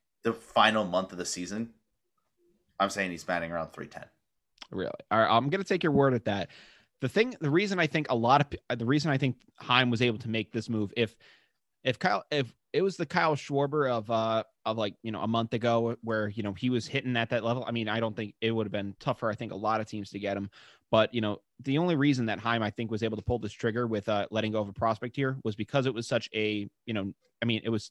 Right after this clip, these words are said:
Speaker 2: a top twenty prospect, but literally by, like, one margin. If it had been anything inside the top fifteen, I don't think Heim budges there.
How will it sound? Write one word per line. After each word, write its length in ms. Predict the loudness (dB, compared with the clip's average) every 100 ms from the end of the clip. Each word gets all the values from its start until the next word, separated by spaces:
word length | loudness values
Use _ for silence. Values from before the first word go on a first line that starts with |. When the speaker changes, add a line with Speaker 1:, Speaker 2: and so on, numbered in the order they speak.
| -8
Speaker 2:
a 60 | -2
top 300 | 2 2 2
twenty 260 | -2 -2
prospect, 440 | 0 0 0 -6 -8
but 120 | -4
literally 480 | 0 0 0 -2 -4 _ _ 2
by, 260 | 4 4 -2
like, 180 | -6 -6
one 260 | -4 -2
margin. 460 | 2 2 2 0 -4 -12 -20 _ _
If 140 | 0 2
it 80 | 2
had 160 | 2
been 180 | 2 2 2
anything 380 | 0 0 0
inside 260 | 0 0 0
the 80 | 2
top 240 | 0 2
fifteen, 340 | 0 -2 -2 2
I 80 |
don't 160 | 2 0
think 160 | -4 -6
Heim 200 | -8 -6
budges 360 | -6 -6 -10
there. 280 | -8 -8